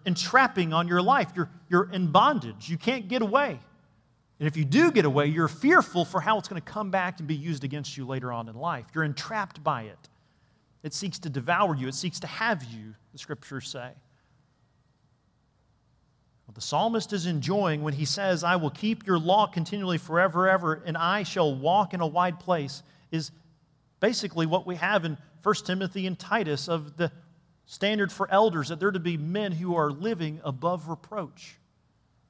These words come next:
They're in the wide area. Their life is above reproach. The Lord's will for every one of us in here is not that we would be captured and entangled by the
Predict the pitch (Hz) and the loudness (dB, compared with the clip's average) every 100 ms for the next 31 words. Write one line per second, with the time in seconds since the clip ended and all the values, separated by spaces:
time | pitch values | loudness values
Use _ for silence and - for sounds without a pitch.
0 | _ _ _ _ - 165 202 208 180 160 | _ _ _ _ -10 -6 -2 0 0 2
1 | 185 208 190 190 190 208 143 107 98 _ | 2 2 0 -2 -2 -2 -2 -6 -12 _
2 | _ _ _ _ 165 170 170 202 214 - | _ _ _ _ 0 2 4 4 2 -2
3 | 185 165 135 175 196 156 165 - - 226 | -4 -4 0 4 4 2 -6 -6 -6 -6
4 | 147 - - _ _ _ _ _ _ _ | -8 -16 -20 _ _ _ _ _ _ _
5 | - 165 226 220 151 247 240 - 185 214 | -4 -2 0 0 -2 0 0 0 0 0
6 | 226 233 220 220 190 - 196 170 160 147 | 0 0 0 0 -2 -4 -4 0 0 0
7 | 165 208 220 214 196 180 156 165 - - | 2 0 2 -2 -2 -4 -2 -4 -6 -6
8 | 208 226 - 175 151 151 156 208 226 175 | 0 0 0 -2 0 -2 -4 -4 -2 0
9 | 151 151 147 | 2 2 0